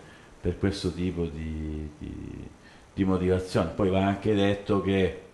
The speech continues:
eh, in realtà la Regione Emilia Romagna è una delle più virtuose perché i dati li ha pubblicati subito, non in formato aperto, perché ha pubblicato un enorme P D F, però questi dati ci sono, insomma, io quella,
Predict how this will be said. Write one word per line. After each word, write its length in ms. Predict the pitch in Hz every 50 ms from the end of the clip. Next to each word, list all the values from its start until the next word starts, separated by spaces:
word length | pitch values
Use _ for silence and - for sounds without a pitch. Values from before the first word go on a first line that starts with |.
| - - - - - - - - - - - - - - - - -
eh, 580 | 78 85 87 90 87 87 90 90 90 90 90
in 60 | 92 87
realtà 420 | 87 95 92 - - 104 101 98
la 100 | 95 92
Regione 240 | 90 90 85 90 92
Emilia 220 | 92 92 92 95
Romagna 340 | 95 98 101 101 98 95 92
è 40 | 90
una 100 | 90 87
delle 100 | 87 85
più 180 | 85 - -
virtuose 800 | 87 87 98 95 98 - - 95 95 92 95 95 92 90 - 92
perché 240 | 85 85 - - 90
i 80 | 87
dati 240 | 82 87 87 85 85
li 60 | 82
ha 40 | 85
pubblicati 540 | 82 - 85 82 85 85 80 85 85 85 92
subito, 580 | 90 - - 90 90 85 85 92 90 85 87 85
non 220 | 90 101 104 98
in 80 | 95 87
formato 440 | - - 87 90 90 87 85 87
aperto, 720 | 90 80 92 95 95 92 85 - - - - 85 80 73 - - - - - - - - -
perché 220 | - 87 - - -
ha 20 |
pubblicato 640 | - - 82 80 80 - 80 80 82 85 85 78
un 60 | 82 85
enorme 320 | 85 85 85 85 82 82
P 120 | 78 -
D 180 | 87 90 104 107
F, 200 | 98 101 - 87
però 320 | 80 87 87 92 90 80
questi 260 | - - 85 85 - 87
dati 240 | 92 90 80 76
ci 140 | 73 - 92
sono, 400 | 85 - - 78 80 85 80 78
insomma, 260 | 76 - 85 76 76
io 140 | 80 85 85
quella, 300 | 82 85 82 80 80 76